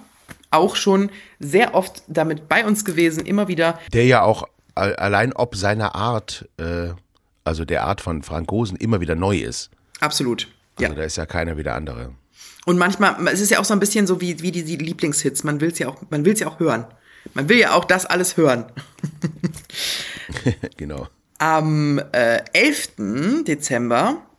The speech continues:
Speaker 1: Basta mit ihrem Weihnachtsspecial. Basta gibt es ja so gesehen gar nicht mehr, beziehungsweise die treten ja nicht mehr auf. Nur noch, ähm,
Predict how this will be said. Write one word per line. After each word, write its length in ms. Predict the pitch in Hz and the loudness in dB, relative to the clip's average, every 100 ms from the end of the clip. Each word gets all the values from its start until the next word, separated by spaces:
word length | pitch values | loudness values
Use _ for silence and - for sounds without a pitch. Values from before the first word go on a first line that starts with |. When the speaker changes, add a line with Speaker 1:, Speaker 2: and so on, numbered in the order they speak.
| - - | -14 -14
Speaker 1:
Basta 840 | 120 - 269 - - 110 95 92 | -4 -2 0 0 0 0 0 -2
mit 200 | 135 139 | -2 0
ihrem 380 | 175 170 180 170 | 0 2 2 2
Weihnachtsspecial. 720 | 196 214 - - 127 - 202 | 2 0 -2 0 2 4 2
Basta 320 | - 175 - | 2 0 0
gibt 200 | 208 214 | 0 0
es 100 | 226 | 0
ja 100 | 139 | 0
so 100 | 117 | 0
gesehen 300 | 117 117 113 | -4 -4 -4
gar 160 | 113 110 | -2 -2
nicht 180 | 123 147 | -2 -2
mehr, 120 | 170 | 0
beziehungsweise 480 | 180 160 151 156 139 | 0 -2 -2 -2 -2
die 60 | |
treten 260 | - 165 156 | -2 -4 -2
ja 60 | 143 | 2
nicht 240 | 202 208 | 0 0
mehr 180 | 226 160 | -2 -2
auf. 280 | 151 285 - - - - - | -2 -4 -6 -14 -14 -12 2
Nur 240 | 170 240 | 6 8
noch, 400 | 277 220 226 - - | 8 6 2 -4 0
ähm, 360 | 175 180 180 | 2 2 -2